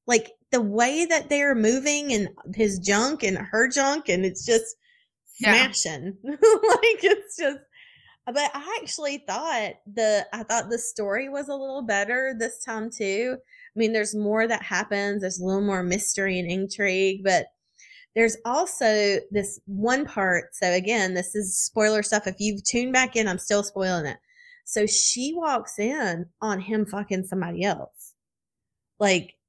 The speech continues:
Speaker 1: she walks in, she sees them, and she's like, "That's it." I, she was like, "You betrayed me. I, I thought, you know, I'll never come back from this. I'll never forgive you." And she just takes off.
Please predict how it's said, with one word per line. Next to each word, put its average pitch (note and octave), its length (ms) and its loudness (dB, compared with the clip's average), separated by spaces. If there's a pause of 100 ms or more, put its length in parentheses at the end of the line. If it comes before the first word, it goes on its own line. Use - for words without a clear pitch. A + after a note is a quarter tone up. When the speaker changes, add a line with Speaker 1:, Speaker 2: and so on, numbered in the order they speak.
(120)
Speaker 1:
she - 300 2
walks A#3+ 280 0
in, A3 100 0
she G#3+ 200 -2
sees A3 360 0
them, F#3+ 160 0
and F3+ 100 -2
she's G3+ 300 -2
like, F3 400 -2
"That's - 340 0
it." G3 360 2 (160)
I, F3+ 160 0
she - 160 -4
was F#3+ 80 -2
like, F3+ 160 -8
"You F#3 100 -4
betrayed G#3+ 560 -2
me. G3+ 460 0 (420)
I, F#3 380 6 (100)
I F#3 120 0
thought, F3+ 400 0
you F#3+ 220 -4
know, G3 260 -2 (120)
I'll G3+ 180 0
never G3 320 4
come F#3+ 220 -4
back E3 240 0
from F3 120 -6
this. E3 160 -6
I'll F3 120 0
never F3 340 2
forgive E3+ 360 -6
you." E3+ 160 -6
And F#3+ 120 0
she G3 160 0
just F#3+ 240 -2
takes F3+ 340 0
off. E3+ 360 0